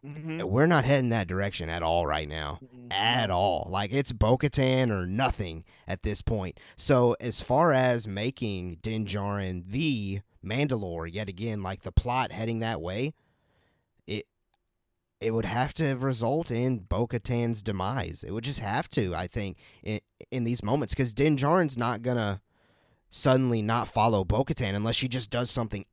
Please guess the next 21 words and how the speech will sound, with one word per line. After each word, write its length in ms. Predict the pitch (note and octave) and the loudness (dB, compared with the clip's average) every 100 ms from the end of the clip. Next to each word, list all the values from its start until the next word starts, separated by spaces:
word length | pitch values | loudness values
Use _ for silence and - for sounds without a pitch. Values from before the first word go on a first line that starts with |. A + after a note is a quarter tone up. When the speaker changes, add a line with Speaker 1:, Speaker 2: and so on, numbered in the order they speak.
| - | -2
Speaker 2:
absolutely 840 | C3+ C3 - B2 A2+ A2+ G#2 F#2 | 0 2 0 0 2 0 -2 -4
insane. 880 | D#2+ E2 - - B2+ E3+ B2 F#2+ A#2 _ _ _ | -6 -6 -2 0 6 6 4 0 -8 _ _ _
Speaker 1:
Yeah. 180 | D3 C#3 - | -12 -12 -8
Speaker 2:
Um, 640 | G#2+ G2+ G#2 G#2+ A2+ A#2 C3+ _ | -2 0 2 0 -2 -4 -8 _
but 180 | - C3 | -2 4
I'm, 380 | C3+ D3+ D#3+ D3+ | 4 4 2 0
I'm 140 | C3+ | 0
not 160 | D#3+ E3 | 0 0
seeing 260 | - E3 D#3+ | 2 2 2
it 120 | A#2+ | 0
head-, 280 | C#3+ E3+ - | 0 0 0
heading 280 | D#3+ F#3+ A#2+ | 2 2 2
that 200 | F#2+ D#2 | -2 -4
way 180 | F2 D#2+ | -6 -6
yet. 300 | E2+ D#2+ - | -6 -8 -2
So 240 | C#3 B2 - - | 0 0 -4 -8
it 140 | C3 C3 | -4 2
is 220 | E3 E3+ | 2 2
definitely, 460 | B2+ C#3+ - D3 A#2+ | 0 -2 0 -2 -2
for 200 | - B2+ | 0 0
me, 640 | A#2 C3 D#3 C#3 G2+ G#2 | 2 0 0 -2 -4 -8